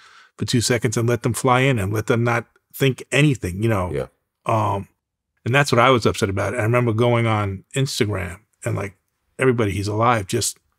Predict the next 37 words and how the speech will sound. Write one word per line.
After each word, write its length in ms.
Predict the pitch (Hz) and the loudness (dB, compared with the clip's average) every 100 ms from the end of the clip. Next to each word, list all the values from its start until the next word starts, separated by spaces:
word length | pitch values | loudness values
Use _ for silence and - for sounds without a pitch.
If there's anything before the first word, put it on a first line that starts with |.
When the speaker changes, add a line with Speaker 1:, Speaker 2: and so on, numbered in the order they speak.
| _ _ - _ _ _ - | _ _ -20 _ _ _ -2
Speaker 1:
let 140 | 127 | -2
the 80 | - | 0
family 420 | - 131 120 120 | 0 0 2 0
take 240 | 101 - - | -2 -6 -2
care 140 | 123 | 0
of 60 | 107 | 0
what 100 | 101 | -2
they 100 | 101 | -2
need 160 | 104 - | -4 -6
to 60 | |
take 200 | 98 98 | -8 -8
care 240 | - 131 104 | -2 -2 -4
of." 60 | - _ _ _ _ _ _ _ _ _ _ _ | -10 _ _ _ _ _ _ _ _ _ _ _
Speaker 2:
Yeah. 340 | 139 117 - - - 117 | -2 0 -2 -10 -8 -2
And 160 | 117 | 4
then, 160 | 139 123 | 6 6
you 120 | 117 | 6
know, 360 | 113 95 80 - _ _ - | 6 6 4 -2 _ _ -4
once 300 | 87 90 87 | 0 0 -2
he 80 | |
passed, 800 | 76 123 113 101 95 - - - - _ _ _ _ _ - | -2 2 4 4 0 -4 -6 -12 -14 _ _ _ _ _ -4
a 60 | |
bunch 300 | 76 82 - | 0 0 2
of, 540 | 78 73 69 - - _ _ _ | 0 0 -4 -12 -16 _ _ _
you 160 | 80 78 | -2 0
know, 160 | 71 | 0
so-called 520 | 69 85 85 73 76 | 0 0 0 -2 -2
kids 380 | - 113 95 85 | 2 6 6 4
started 340 | - - 80 78 | -2 0 0 2
popping. 280 | 82 76 - | 2 2 0
'Cause 120 | 107 | 2
he 40 | |
had, 100 | 127 | 4
what, 160 | 110 - | 4 2
seventeen 420 | - 107 113 127 | 2 2 0 -2
children 380 | - 113 147 - | 0 2 2 0
or 180 | - | -4